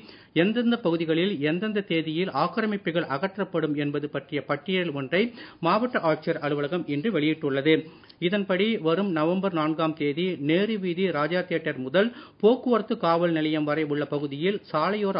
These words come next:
ஆக்கிரமிப்புகள் அகற்றப்படும் என்றும், நவம்பர் இருபத்தி ஒன்பதாம் தேதி வரை பல்வேறு நகர்ப்புற மற்றும் கிராமப்புற பகுதிகளில் இதே போன்ற பணிகள் மேற்கொள்ளப்படும் என்றும் அறிவிக்கப்பட்டுள்ளது.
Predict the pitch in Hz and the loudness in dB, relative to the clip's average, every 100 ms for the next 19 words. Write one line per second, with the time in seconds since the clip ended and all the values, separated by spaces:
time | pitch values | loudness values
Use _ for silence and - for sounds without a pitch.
0 | 135 175 208 190 160 - 151 156 135 175 | 0 -2 -2 -2 -2 -2 -2 -2 -2 -2
1 | 175 170 147 131 131 196 240 - - - | -2 -2 -2 -4 2 4 4 0 -18 -12
2 | - 151 202 233 233 180 190 202 202 160 | 0 2 4 4 4 0 0 0 0 2
3 | 165 175 170 160 151 147 160 214 - 160 | 2 0 0 -2 -2 0 0 -2 0 0
4 | 175 190 185 147 151 208 - 185 185 196 | 2 0 0 -2 -2 -4 -4 0 2 2
5 | 156 151 - 185 147 156 196 196 180 - | 0 -2 -2 -2 0 0 -2 -2 -4 -2
6 | 151 151 147 175 220 - - 165 214 247 | -2 0 2 2 0 -8 -4 0 2 2
7 | 214 185 175 160 160 151 160 170 165 160 | 2 0 2 2 2 2 2 0 -2 -2
8 | 147 143 135 127 202 - 160 165 165 147 | -2 -2 -4 -2 -2 0 0 0 -2 -4
9 | 139 147 139 160 | -4 -2 2 4